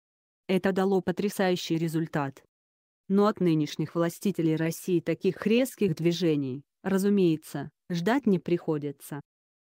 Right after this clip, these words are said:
Полумеры же с переименованием в полицию или украинский опыт с созданием рядом со старой милицией хорошей полиции вряд ли дадут результат.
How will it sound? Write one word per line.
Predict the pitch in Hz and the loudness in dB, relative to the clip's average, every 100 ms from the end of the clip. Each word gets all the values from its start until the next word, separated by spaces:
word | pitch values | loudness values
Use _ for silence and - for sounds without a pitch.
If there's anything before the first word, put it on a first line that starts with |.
| _ | _
Полумеры | - 208 220 226 190 | 0 2 4 4 4
же | 180 | 2
с | 175 | 0
переименованием | - 196 196 202 214 214 190 165 151 | 4 4 6 4 2 2 2 2 0
в | 170 | -2
полицию | 165 170 262 - 180 160 | 0 2 0 0 0 0
или | - 185 175 | 2 2 4
украинский | 165 185 - 185 185 175 - 160 | 2 0 0 4 6 4 2 0
опыт | 214 254 240 | 0 2 -2
с | - | -2
созданием | - 170 175 185 180 170 | -4 -2 2 2 4 2
рядом | 170 208 196 190 | 2 2 2 0
со | - | -2
старой | 165 - 156 151 | -2 0 0 2
милицией | 160 160 156 - 156 | 0 2 0 0 -2
хорошей | - 165 165 - 156 | 0 -2 -2 -2 -4
полиции | 156 165 254 - 214 190 | -2 0 0 0 2 2
вряд | 185 196 180 | 2 0 2
ли | 180 | 0
дадут | 170 170 220 262 - | 0 2 2 2 2
результат. | 190 180 180 156 139 - | 0 0 0 -2 -4 -8